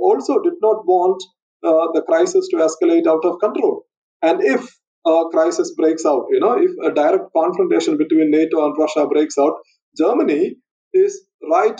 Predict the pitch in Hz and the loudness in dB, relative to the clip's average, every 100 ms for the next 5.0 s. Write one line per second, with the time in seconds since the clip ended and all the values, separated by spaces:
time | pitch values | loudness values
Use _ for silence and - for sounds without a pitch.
0 | - 190 190 185 196 208 202 233 254 - | -2 0 2 2 2 0 2 0 2 0
1 | - 147 156 143 190 196 190 180 170 190 | 0 -2 -2 0 0 2 0 0 -2 0
2 | 175 175 160 175 180 170 160 170 185 165 | 0 0 0 0 2 0 2 0 -2 0
3 | 165 165 175 - 175 - - 160 160 160 | 0 0 0 0 -2 -2 -6 -4 0 2
4 | 165 151 165 170 175 156 - 156 143 - | 0 0 -2 0 0 0 0 0 0 -4